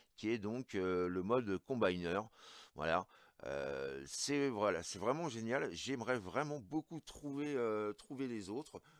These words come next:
Bon, je me suis pas trop attardé dessus, euh, ces derniers temps, mais voilà, c'est vrai que quand je redécouvre avec vous, donc pour cette vidéo,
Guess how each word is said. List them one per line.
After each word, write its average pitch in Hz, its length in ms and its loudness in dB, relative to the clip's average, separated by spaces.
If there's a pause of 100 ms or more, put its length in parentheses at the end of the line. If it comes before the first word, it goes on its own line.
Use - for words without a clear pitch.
(120)
Bon, 107 160 -4
je 87 140 -12
me 107 120 -4
suis 107 200 -10
pas 127 180 0
trop 127 240 -2
attardé 110 400 -2
dessus, 120 480 -6
euh, 98 200 2
ces 113 200 -4
derniers 101 360 -2
temps, 120 220 -4 (440)
mais 101 520 -4
voilà, 92 240 -2
c'est 110 160 -4
vrai 139 180 -2
que 120 120 -8
quand 143 400 -4
je 107 160 -4
redécouvre 135 1000 -2 (340)
avec 123 340 -2
vous, 143 220 -4
donc 127 200 -6 (300)
pour 113 140 -8
cette 127 180 -8
vidéo, 127 520 -4